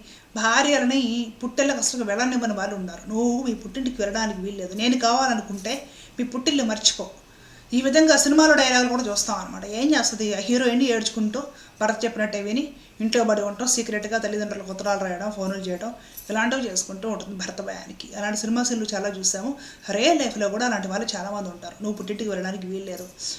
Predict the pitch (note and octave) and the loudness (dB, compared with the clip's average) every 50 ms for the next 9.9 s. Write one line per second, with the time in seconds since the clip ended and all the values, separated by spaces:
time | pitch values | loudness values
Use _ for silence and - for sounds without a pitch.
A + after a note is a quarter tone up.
0 | - - - A3+ A3+ A3 A3 A3+ A3+ A3+ A3 G#3+ G#3 G3+ G3+ G#3+ A3 G#3 F#3+ G3 | -12 -6 0 2 4 4 4 4 4 4 4 2 0 0 -2 -2 -4 -4 -4 -6
1 | G#3 - G#3+ G3 F#3+ G3 F#3+ - G3+ F#3+ F#3+ F#3+ F#3+ F#3 F3+ F#3 F#3 F#3 F#3 F#3 | -4 -2 -2 -2 -2 -4 -2 -4 -2 -2 -2 -4 -4 -4 -4 -4 -4 -4 -4 -2
2 | G3+ G#3 G#3 G3+ F#3 G3+ A3+ A#3+ A#3+ - A#3 G#3+ G#3 G3+ F#3 F3+ F#3 - - - | -2 -2 -2 -2 -2 0 0 0 0 0 -2 -2 -2 -4 -6 -10 -10 -10 -12 -12
3 | - - - - - - - - - - G#3 - A#3+ A#3 B3 C4 C4+ C4+ B3 G#3+ | -12 -14 -20 -20 -20 -20 -20 -20 -12 -12 -4 -2 0 0 2 2 2 4 4 4
4 | G#3 G#3+ G#3 G3+ - - A3+ A3 A3+ B3 B3+ - - G#3 G3+ G3+ G3+ A3 G#3+ A3 | 4 4 2 2 2 4 4 4 4 4 4 2 2 2 -2 -2 0 0 -2 -2
5 | G3 F#3+ F#3+ F#3+ F#3+ F#3+ F#3+ - G3+ F#3+ F#3 F#3 F3+ E3 F3 F3+ F3+ F3+ F3+ - | -2 -4 -6 -8 0 0 0 0 2 -2 -4 -6 -6 -6 -8 -10 -10 -10 -10 -12
6 | - - - - _ - C#4 C#4 D4 C#4 C4+ C#4 C4 C4 C#4 D4 C#4+ A#3 A3+ A3+ | -14 -16 -20 -10 _ 2 4 6 6 6 6 6 6 6 6 6 6 4 4 2
7 | A3+ - B3 B3 C4 C#4 B3+ A#3+ A#3+ - - B3 A#3+ - G#3+ G#3 G#3+ G#3+ G#3+ G#3+ | 0 0 0 0 0 2 2 0 -2 0 -2 -2 -2 0 0 0 0 0 2 4
8 | A3 A#3 A#3 A3 G#3 G3+ G#3+ G3+ A#3 A#3 A#3 A3 G3+ G3+ G3+ F#3 - - - G#3 | 4 4 4 2 0 -4 -4 -2 -2 0 0 0 -2 -4 -8 -10 -6 -2 2 2
9 | G#3+ A3 A3+ A3 - A#3 A3+ G#3+ G3 G3 G3+ G3 - - - G#3+ G#3 F#3+ | 4 4 4 2 0 -2 -2 -2 -4 -6 -4 -4 -4 -4 -2 -4 -4 -6